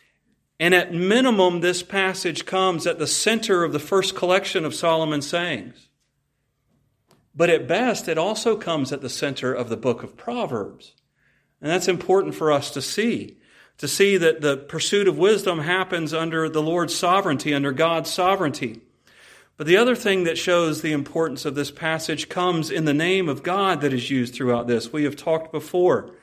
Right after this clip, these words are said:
I have mentioned before that Solomon has compiled these proverbs, and the covenant name of God, I Am, or Yahweh, appears eighty-seven times in the book of Proverbs. We miss it when we read it oftentimes.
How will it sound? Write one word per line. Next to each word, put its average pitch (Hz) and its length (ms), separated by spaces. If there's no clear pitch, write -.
I 147 100
have 147 100
mentioned 170 340
before 156 680
that 151 260
Solomon 180 960
has 160 260
compiled 156 680
these 156 200
proverbs, 151 840
and 160 260
the 151 100
covenant 190 640
name 170 460
of 131 180
God, 151 460
I 143 240
Am, 151 720
or 160 200
Yahweh, 147 800
appears 151 600
eighty-seven 185 840
times 165 840
in 156 120
the 160 80
book 175 240
of 160 120
Proverbs. 147 640
We 151 120
miss 190 300
it 135 180
when 135 140
we 131 120
read 123 240
it 120 100
oftentimes. 113 920